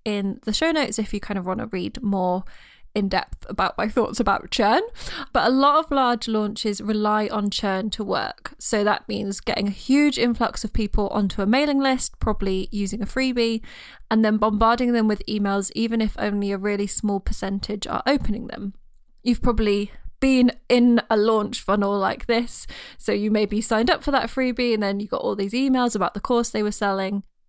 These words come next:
And if you unsubscribed or you stopped opening the emails, you were part of the churn.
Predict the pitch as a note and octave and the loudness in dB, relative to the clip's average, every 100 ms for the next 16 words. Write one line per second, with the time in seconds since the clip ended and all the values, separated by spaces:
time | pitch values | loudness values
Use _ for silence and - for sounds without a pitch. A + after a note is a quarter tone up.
0 | _ - A#3+ A#3 B3 B3+ C4+ C4 C4 - | _ -2 0 0 0 2 2 0 0 -2
1 | - A3+ A#3 A3 G#3 G3+ - A3 - A3+ | 0 0 0 0 0 0 0 0 -2 -2
2 | G3+ - G3 F#3 - G3+ G#3+ D4 E4+ - | -2 -2 -2 -6 -6 -4 0 0 0 -4
3 | - G#3 A3+ A3 A3 - G#3+ F3 - - | -4 0 2 2 2 2 2 2 -2 -6
4 | G3 G#3 - A#3 - D#4+ - G3 | -6 -6 -6 -2 2 2 0 -6